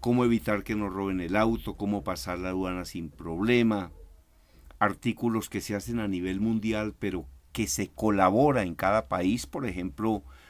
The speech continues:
un perfil sobre Julio Iglesias, el artículo que escribí sobre el día en el que doné mi sangre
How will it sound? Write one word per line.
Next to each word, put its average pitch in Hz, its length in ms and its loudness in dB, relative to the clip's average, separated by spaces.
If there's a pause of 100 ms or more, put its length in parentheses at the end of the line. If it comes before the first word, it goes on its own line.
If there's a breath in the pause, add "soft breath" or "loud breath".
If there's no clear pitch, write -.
(120)
un 120 180 2
perfil 117 480 0
sobre 95 380 -4
Julio 101 280 0
Iglesias, 98 840 -2 (760 loud breath)
el 104 160 0
artículo 107 540 0
que 110 80 -4
escribí 104 500 0
sobre 104 640 2 (1200 soft breath)
el 101 280 4
día 127 520 4
en 101 200 2
el 95 180 -2
que 101 260 0
doné 120 600 4 (320)
mi 107 240 4
sangre 117 720 2